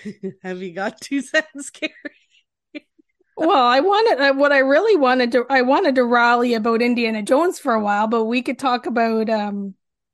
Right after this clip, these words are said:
Speaker 2: we
Speaker 1: Well,
Speaker 2: could talk
Speaker 1: it
Speaker 2: about Christmas first if you <laughs> like.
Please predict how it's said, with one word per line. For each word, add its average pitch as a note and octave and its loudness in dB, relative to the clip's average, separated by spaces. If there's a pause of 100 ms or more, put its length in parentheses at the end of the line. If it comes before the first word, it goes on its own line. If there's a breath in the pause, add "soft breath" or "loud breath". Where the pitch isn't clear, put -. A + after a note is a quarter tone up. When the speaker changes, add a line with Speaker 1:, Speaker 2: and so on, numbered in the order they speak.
(260)
Speaker 2:
we B3+ -6
Speaker 1:
Well, A#3+ -2
Speaker 2:
could B3+ -8
talk C4 -4
Speaker 1:
it - -14
Speaker 2:
about A#3 -10
Christmas D4 -4
first C#4+ -2
if - -6
you B3 -2
<laughs> - -
like. - -4